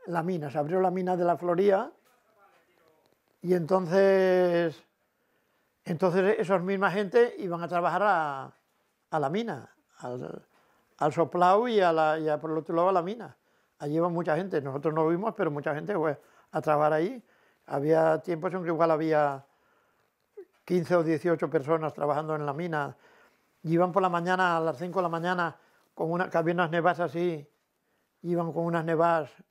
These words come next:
andando en albarcas normalmente, que después ya vinieron las, las botas, pero primero en albarcas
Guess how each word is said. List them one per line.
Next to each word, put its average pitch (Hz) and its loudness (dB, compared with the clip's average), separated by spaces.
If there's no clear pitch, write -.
andando 160 -4
en 170 -6
albarcas 170 2
normalmente, 170 -4
que 156 -6
después 156 -4
ya 180 2
vinieron 175 -2
las, 165 0
las 175 0
botas, 185 -2
pero 156 -4
primero 160 -2
en 170 0
albarcas 165 -2